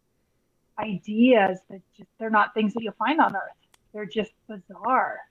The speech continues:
you know, and they're beautiful, and they just, they make the world feel a lot bigger and the character a lot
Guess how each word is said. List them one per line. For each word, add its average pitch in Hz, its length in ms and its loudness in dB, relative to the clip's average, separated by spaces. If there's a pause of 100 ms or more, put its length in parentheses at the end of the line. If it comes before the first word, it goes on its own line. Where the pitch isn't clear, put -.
(440)
you 214 160 -12
know, 196 360 2
and 202 140 4
they're 196 120 2
beautiful, 202 1080 2
and 185 400 -10 (1080)
they 220 120 -6
just, 233 360 -2 (420)
they 220 160 0
make 226 300 4
the 226 80 0
world 196 420 0
feel 196 180 -12
a 180 100 -6
lot 190 180 -2 (200)
bigger 220 540 -2 (840)
and 196 180 -8
the 185 80 -4
character 190 540 0
a 180 80 -2
lot 170 360 -8